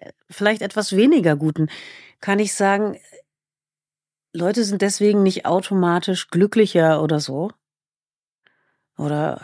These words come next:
ha-, empfinden mehr Freude. Ich glaub, es gibt viele Leute, die sich total bemühen, Freude zu empfinden und sie kommt nicht so zu ihnen, wie sie sich das wünschen würden. Und ich glaub, das ist dann auch so ein Feld,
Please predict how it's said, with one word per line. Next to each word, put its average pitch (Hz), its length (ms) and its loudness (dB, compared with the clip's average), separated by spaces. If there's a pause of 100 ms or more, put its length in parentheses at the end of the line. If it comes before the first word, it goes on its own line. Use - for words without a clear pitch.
ha-, - 140 -10
empfinden 185 560 0
mehr 170 180 4
Freude. 185 420 -2
Ich 151 140 -2
glaub, 165 200 -2
es - 120 -8
gibt - 160 -14
viele 190 220 2
Leute, 180 300 2
die 175 100 -2
sich 170 160 -2
total 170 360 -2
bemühen, 175 400 2
Freude 160 360 0
zu - 120 -4
empfinden 175 400 0
und 156 160 0
sie 160 140 -4
kommt 180 380 -2
nicht 143 340 0 (960)
so 151 540 -2 (440)
zu 240 260 0
ihnen, 147 400 0
wie 156 120 0
sie 151 160 -4
sich 151 160 -6
das - 180 -8
wünschen 147 380 -4
würden. 147 240 -4
Und 151 140 -4
ich - 80 -14
glaub, 151 300 2 (260)
das 180 140 -2
ist 202 140 0
dann 196 120 2
auch 185 140 0
so 202 120 0
ein 185 60 2
Feld, 190 580 0